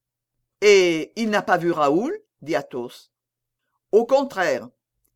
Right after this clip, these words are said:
ils se sont rencontrés, et c'est le vicomte lui-même qui l'a conduit au lit du mourant. Athos se leva sans dire une parole,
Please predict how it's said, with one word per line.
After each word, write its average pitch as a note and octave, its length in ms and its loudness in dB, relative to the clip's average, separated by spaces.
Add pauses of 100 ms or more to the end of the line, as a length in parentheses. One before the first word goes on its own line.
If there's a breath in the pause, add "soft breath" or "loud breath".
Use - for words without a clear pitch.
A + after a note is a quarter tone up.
(160)
ils F3 140 -6
se A#3+ 140 -8
sont F3+ 200 -6
rencontrés, G#3 840 -4 (320)
et F#3+ 120 2
c'est G3 160 -2
le E3+ 100 0
vicomte D#3 560 -8
lui-même G3+ 640 -6
qui F3 140 -10
l'a D3+ 100 -2
conduit G#3 680 -10
au D#3 100 -4
lit E3+ 200 -8
du F#3 120 -10
mourant. B2+ 500 -12 (1900)
Athos G#3+ 380 -4
se - 160 -12
leva D3 380 -6
sans G3 240 -10
dire F#3+ 240 -8
une D3+ 140 -10
parole, D3+ 540 -8